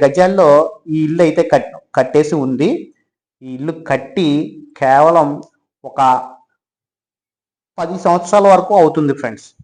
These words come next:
ఈ ఇల్లు కట్టి కేవలం పది సంవత్సరాల వరకు అవుతుంది. జీ ప్లస్ టూ కాబట్టి మనకి రెంటల్ బాగా వస్తున్నాయి.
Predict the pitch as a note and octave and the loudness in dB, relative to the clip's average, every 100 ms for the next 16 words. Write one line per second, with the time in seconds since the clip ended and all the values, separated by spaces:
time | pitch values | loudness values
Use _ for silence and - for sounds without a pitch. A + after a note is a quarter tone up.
0 | _ _ C#3+ D3+ E3+ D#3+ D3 D3 D#3 D#3 | _ _ -12 -6 -4 0 0 0 0 4
1 | C#3+ D#3 G#3+ G#3 C#3+ D3 C#3+ D3 D#3+ D3+ | 6 6 2 0 0 0 -4 -2 0 2
2 | C#3+ D3 C3+ C3+ C#3+ D3+ C#4+ F4+ - _ | 2 2 0 0 -4 -2 -2 -2 -10 _
3 | _ _ _ _ _ _ _ _ _ _ | _ _ _ _ _ _ _ _ _ _
4 | _ _ D#3+ D3+ G3+ G3+ G#3 G3+ G3+ F#3+ | _ _ -16 -8 -6 -2 -2 -2 -2 -2
5 | G3 F3+ D3 C#3+ D3+ F#3+ A#3+ - D3+ D3+ | 2 4 4 2 0 -4 -2 0 0 0
6 | C#3 D3 D#3 A3 G3 D#3 D3+ D#3+ C#3+ - | 0 0 2 2 4 4 6 4 2 -2
7 | C3+ B2 A#2 B2 D3 B2+ | -6 -4 -4 -4 -4 -6